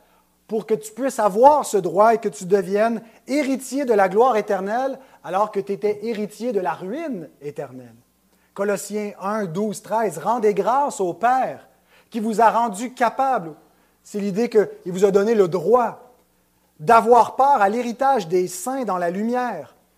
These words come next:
Il nous a délivrés de la puissance des ténèbres et nous a transportés dans le royaume de son Fils bien-aimé. » Donc, ce qui implique que ta, ta nouvelle famille a un caractère céleste,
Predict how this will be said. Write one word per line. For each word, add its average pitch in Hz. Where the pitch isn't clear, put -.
Il 190
nous 208
a 208
délivrés 262
de 208
la 175
puissance 254
des 175
ténèbres 190
et 185
nous 185
a 175
transportés 226
dans 190
le 165
royaume 185
de 156
son 156
Fils -
bien-aimé. » 139
Donc, 247
ce 262
qui 254
implique 294
que 220
ta, 208
ta 180
nouvelle 254
famille 240
a 180
un 185
caractère 226
céleste, -